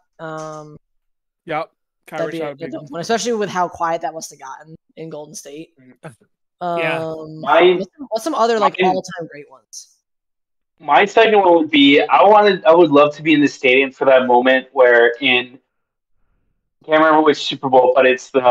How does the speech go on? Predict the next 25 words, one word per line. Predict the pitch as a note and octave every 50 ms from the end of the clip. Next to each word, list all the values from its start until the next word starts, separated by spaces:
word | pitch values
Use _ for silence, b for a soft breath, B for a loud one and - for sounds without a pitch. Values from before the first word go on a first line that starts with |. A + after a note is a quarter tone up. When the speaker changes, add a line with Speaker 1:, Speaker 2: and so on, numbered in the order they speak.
| A#2+ A#2 A#2+ - A#2+
Speaker 3:
Steelers | - - - - - D#3 D#3 D#3+ E3 E3+ E3 E3 D#3+ D#3 - _ D3
and | C#3+ C3+ C3 C3 B2+ -
Cardinals | - C#3 C#3 C#3 C3+ C3+ C3 C3 B2+ -
Super | - C3+ B2+ - B2
Bowl, | A2+ A#2+ A#2 A#2 A#2 A2+ A2+ _ _ _ _ _ _ _
and | C3+ C#3 C3+ C3+
it | C3
was | C3 C3+ C3 B2+ B2 -
the | - C#3 B2+
James | - D3 C3+ C#3 D3 D3 C#3+
Harrison | - - C3+ - C3 C3+ B2+ - - - C#3 C3 B2+ B2 B2 B2 B2 - _ _ _ _ _ -
Speaker 2:
Oh, | G3 G3+
the, | E3+ F3+ D#3+
Speaker 3:
uh, | D3+ E3 F3 G3 - F#3+
Speaker 2:
was | F3+ D3 D3+
Speaker 3:
hundred | D#3 D3 C3+ D3 D3+ D3 -
something | - F3 D3+ C#3 - - C#3+ C#3 C3+
yard | B2+ B2+ B2 B2+ B2+ B2 B2 -
pick | - C#3 B2+ C3 -
six. | - - - C#3+ C3 - - - - - - - _ _ _ _ _
Speaker 2:
The | D#3+ D#3+
run | E3 E3 E3+ E3+ D#3+
back, | F3 F#3 F#3 G3 F#3+ F#3+ _ -
yeah. | E3+ E3 C#3
Speaker 3:
Like, | C#3 C3+ B2+ B2 - -